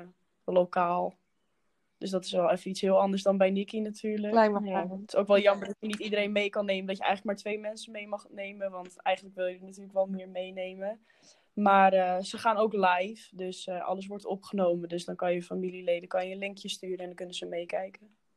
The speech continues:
Speaker 3: Ja, maar ja, wel je hele gezin. Je kan al niet je hele gezin meenemen. Dat is e-, ook al echt
Speaker 1: Ja,
Speaker 3: balen.
Speaker 1: klopt. Ja, ja. Ja, voor mij is het echt lullig. Want, eh,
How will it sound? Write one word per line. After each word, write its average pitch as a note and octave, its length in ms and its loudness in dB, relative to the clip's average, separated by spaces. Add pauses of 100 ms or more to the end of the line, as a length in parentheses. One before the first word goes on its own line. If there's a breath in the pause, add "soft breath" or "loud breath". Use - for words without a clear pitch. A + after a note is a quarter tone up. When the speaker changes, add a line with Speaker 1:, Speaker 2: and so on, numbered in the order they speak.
(260)
Speaker 3:
Ja, G3 80 -12
maar F3+ 100 -4
ja, F3+ 140 4
wel F#3 120 6
je G3+ 120 6
hele G#3 240 6
gezin. G3+ 380 0
Je F3 80 -2
kan G3 340 0
al G#3 120 0
niet G#3+ 180 4
je G#3+ 80 4
hele A3 260 8
gezin B3 360 6
meenemen. F#3 540 2
Dat F#3+ 180 2
is G#3+ 80 0
e-, G3+ 140 0
ook G#3+ 200 2
al F#3 360 6 (1000)
echt A3 140 6
Speaker 1:
Ja, G3 120 12
Speaker 3:
balen. G3 420 10
Speaker 1:
klopt. F#3+ 220 -2 (760)
Ja, G#3+ 360 4
ja. G#3 340 -2 (760)
Ja, G3 200 0
voor G3+ 120 -12
mij G3 100 2
is G3 60 -2
het G3 100 -8
echt G#3 100 -8
lullig. G#3+ 340 -4
Want, G3 260 -4
eh, F#3+ 220 -2